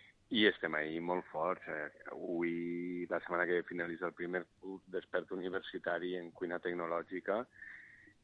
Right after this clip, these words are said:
i clar, avui els cuiners veuràs a gent parlant-lo de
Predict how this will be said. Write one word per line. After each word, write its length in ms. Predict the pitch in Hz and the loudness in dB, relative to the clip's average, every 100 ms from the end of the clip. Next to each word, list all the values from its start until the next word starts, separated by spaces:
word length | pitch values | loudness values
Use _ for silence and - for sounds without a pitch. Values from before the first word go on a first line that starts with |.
| _ | _
i 100 | - 95 | 2 6
clar, 280 | 90 95 98 | 8 10 8
avui 300 | 82 85 87 | 6 4 6
els 800 | 87 87 87 92 - 92 - - | 6 4 2 0 0 -2 -2 -4
cuiners 320 | 92 87 95 90 92 | 0 4 4 2 -2
veuràs 540 | 85 85 87 90 87 - - - - - | 0 4 8 8 6 0 -8 -10 -14 0
a 160 | 107 87 | 2 4
gent 300 | 98 98 85 | 4 4 2
parlant-lo 440 | 87 80 85 87 | -2 -2 0 2
de 80 | 87 | 2